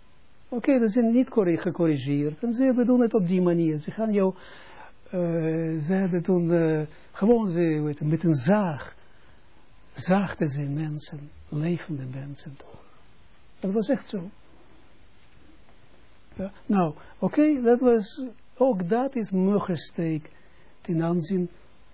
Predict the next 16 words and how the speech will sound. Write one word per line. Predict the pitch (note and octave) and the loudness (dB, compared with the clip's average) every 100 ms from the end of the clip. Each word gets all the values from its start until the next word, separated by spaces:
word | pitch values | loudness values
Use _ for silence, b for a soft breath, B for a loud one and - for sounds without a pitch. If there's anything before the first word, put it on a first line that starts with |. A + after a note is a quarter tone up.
| - - | -20 -18
in, | - G3 E3 E3+ | -2 2 4 2
in | E3+ | 0
het, | E3 D#3 - E3+ - | -2 -4 -8 -10 -10
ten | - E3+ | -6 -2
aanzien | E3+ F3+ - F#3+ | 0 -2 -2 -2
van | E3+ - D#3+ | -2 -6 -4
het, | D#3 D3 B B B B - - | -4 -6 B B B B -20 -18
in | - D#3 | -6 -2
het, | D3+ - - - - - - - - | -2 -6 -14 -20 -20 -20 -20 -20 -12
in | - | -8
de | D3+ | -6
hele | C3+ F#3 F#3 | 0 2 2
structuur | F3 - E3+ - - G3 G3 | -2 -6 -8 -8 0 2 2
van | - F#3+ E3+ D#3 D#3 b b b b b - - - | -2 -4 -4 -4 -8 b b b b b -20 -20 -20
het | - D3 C3 | -12 -10 -10
bestaan. | - - - B2+ C3+ C#3+ | -12 -16 -12 -12 -12 -16